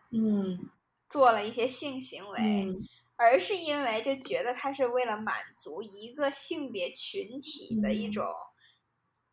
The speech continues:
Speaker 2: 爱好而发生了，最后发生了这样的事情，就觉得是因为在这种社会体制下
Speaker 1: 嗯。
Speaker 2: 才可能出现的事情，所以才是觉，所以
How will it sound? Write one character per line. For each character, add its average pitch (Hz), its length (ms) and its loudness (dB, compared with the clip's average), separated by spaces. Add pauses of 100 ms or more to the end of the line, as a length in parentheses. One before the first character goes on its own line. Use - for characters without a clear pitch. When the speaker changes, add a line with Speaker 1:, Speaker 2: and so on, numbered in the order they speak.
(360)
Speaker 2:
爱 240 300 8
好 120 580 0
而 208 320 2
发 311 400 6
生 349 240 -2
了， 302 160 -2
最 311 140 -8
后 294 140 -4
发 277 300 4
生 330 240 -4
了 294 140 -2
这 196 80 -10
样 - 140 -6
的 - 100 -14
事 - 240 -8
情， - 240 -10 (560)
就 285 120 -2
觉 226 300 -2
得 262 140 4
是 285 220 -4
因 277 200 -2
为 269 140 -2
在 262 140 4
这 294 140 -4
种 - 200 -6
社 320 220 -4
会 285 160 2
体 247 380 -8
制 269 240 -2
下 330 500 4
Speaker 1:
嗯。 208 560 0
Speaker 2:
才 226 300 0
可 - 320 -2
能 - 180 -12
出 285 240 -6
现 320 240 0
的 - 120 -8
事 - 220 -8
情， - 200 -14 (120)
所 254 200 4
以 330 160 -2
才 190 280 0
是 175 560 -6
觉， 175 380 -6 (200)
所 - 360 6
以 - 380 -2